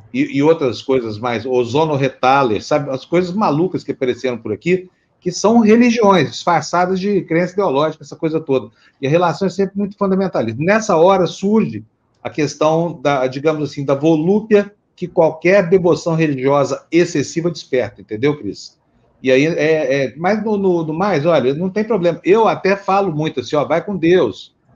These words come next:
graças a Deus." É obviamente que pra mim não tem o sentido que tem pra você.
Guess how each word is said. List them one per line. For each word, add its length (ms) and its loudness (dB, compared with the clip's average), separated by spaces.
graças 380 -2
a 100 0
Deus." 460 0
É 100 -2
obviamente 680 2
que 200 -4
pra 200 -2
mim 380 -2
não 220 -4
tem 140 2
o 60 -2
sentido 380 -4
que 80 -14
tem 180 -4
pra 120 0
você. 440 0